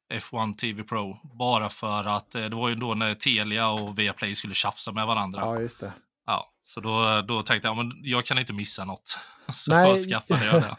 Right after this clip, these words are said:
Speaker 2: <laughs> Nej, men det går ju inte. Jag fick ju skaffa i panik F one T V Pro här nu när min tel-,
Speaker 1: Mm.
Speaker 2: eller när min Viaplay deal gick ut och de,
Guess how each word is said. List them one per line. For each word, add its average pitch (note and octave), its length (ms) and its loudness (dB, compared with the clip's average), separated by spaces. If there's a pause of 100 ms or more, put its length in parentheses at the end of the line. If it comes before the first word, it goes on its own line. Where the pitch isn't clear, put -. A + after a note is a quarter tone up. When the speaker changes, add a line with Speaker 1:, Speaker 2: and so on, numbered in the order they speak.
Speaker 2:
<laughs> - 120 -18
Nej, C3+ 140 0
men D#3+ 100 8
det E3 80 10
går D#3 200 8
ju D3 60 6
inte. D#3 160 2
Jag D3 140 8
fick C#3+ 140 -2
ju D#3 60 2
skaffa E3+ 320 4
i C#3+ 40 8
panik C#3+ 640 0
F D3+ 240 2
one C#3+ 180 4
T D3+ 120 4
V C#3 120 4
Pro B2+ 240 2
här C3+ 140 0
nu C3 160 2
när C3 100 4
min C3 140 2
tel-, C#3+ 300 4
Speaker 1:
Mm. G#2+ 140 0
Speaker 2:
eller C#3 160 4
när C#3 100 4
min B2+ 380 4
Viaplay C#3+ 360 6
deal B2 300 0
gick C#3 180 -2
ut A2 240 0
och B2+ 60 0
de, B2 240 0